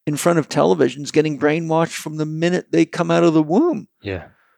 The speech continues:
Speaker 1: So as frustrating as it is, I just have tremendous empathy for people. But those of us that are smart enough and intelligent enough and awake enough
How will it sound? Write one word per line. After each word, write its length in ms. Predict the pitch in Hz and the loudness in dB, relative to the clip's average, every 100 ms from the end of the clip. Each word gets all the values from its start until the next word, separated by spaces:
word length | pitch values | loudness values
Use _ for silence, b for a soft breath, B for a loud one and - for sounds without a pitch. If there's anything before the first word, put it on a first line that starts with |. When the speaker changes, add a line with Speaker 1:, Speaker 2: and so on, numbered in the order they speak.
| b _ | b _
Speaker 1:
So 220 | - 180 | 2 6
as 140 | 170 - | 6 4
frustrating 580 | - 202 - - 151 139 | 2 2 2 0 0 -2
as 140 | 131 | -2
it 80 | 139 | 2
is, 340 | 269 - - | 4 4 2
I 140 | 143 160 | -4 -4
just 100 | - | -2
have 160 | 147 | -4
tremendous 400 | - 151 165 131 | -6 -6 -6 -6
empathy 380 | - 208 285 156 | -6 -4 -2 -4
for 140 | - - | -6 -6
people. 280 | 131 - | -6 -4
But 200 | 139 101 | -4 0
those 260 | 143 185 208 | 4 4 2
of 60 | 165 | 0
us 160 | 160 | -2
that 120 | - 143 | -2 -4
are 100 | 131 | -4
smart 400 | - 147 175 - | -6 -2 -2 -2
enough 280 | 143 147 | -4 -4
and 160 | 135 131 | -6 -6
intelligent 580 | 139 - 170 202 143 - | -6 0 2 2 0 -6
enough 240 | 139 143 - | -4 -6 -4
and 100 | 139 | -6
awake 440 | 127 127 202 175 | 0 2 2 0
enough 320 | 135 135 - | -2 -2 -4